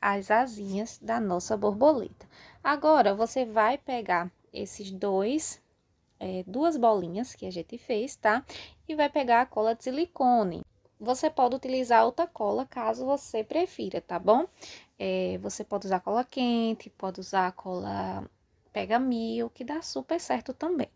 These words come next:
tá? Você vai passar a cola e vai colocar essa bolinha bem aqui no centro da nossa asinha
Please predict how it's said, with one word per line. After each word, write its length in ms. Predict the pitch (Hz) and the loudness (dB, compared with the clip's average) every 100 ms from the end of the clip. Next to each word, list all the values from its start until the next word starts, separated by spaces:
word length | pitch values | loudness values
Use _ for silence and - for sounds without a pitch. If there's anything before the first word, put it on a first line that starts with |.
| _ | _
tá? 240 | - 254 - - - - - | 4 4 2 -16 -18 -18 -20
Você 220 | - - | -10 -2
vai 160 | 277 320 | 2 2
passar 380 | 339 302 - 220 | 2 0 2 0
a 40 | |
cola 480 | - - 226 254 294 - | 0 0 2 2 -2 -4
e 80 | |
vai 180 | 320 294 | 0 0
colocar 640 | 277 285 277 - 226 220 262 _ _ _ _ _ _ - | 2 0 0 -2 -2 0 -2 _ _ _ _ _ _ -4
essa 380 | 214 214 - 233 | -2 0 -2 0
bolinha 520 | 269 277 226 233 262 - | 2 2 2 -2 -4 -2
bem 400 | 277 370 453 440 | 2 2 0 -4
aqui 280 | - 247 | -4 -4
no 120 | 254 277 | -2 -2
centro 640 | - - 220 247 302 320 _ - - - _ | -4 -2 -2 0 -2 -4 _ -20 -20 -20 _
da 140 | 254 | 2
nossa 460 | 247 214 208 - - - | 4 2 2 -2 -6 -2
asinha 640 | 240 269 233 196 190 220 | -2 0 -2 -4 -4 -4